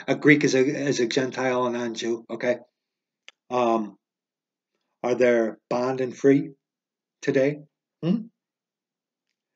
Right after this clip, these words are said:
Uh, despite these grotesque transgendery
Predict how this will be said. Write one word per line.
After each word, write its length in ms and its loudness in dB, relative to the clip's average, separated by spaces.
Uh, 280 10
despite 520 6
these 280 6
grotesque 600 6
transgendery 1160 2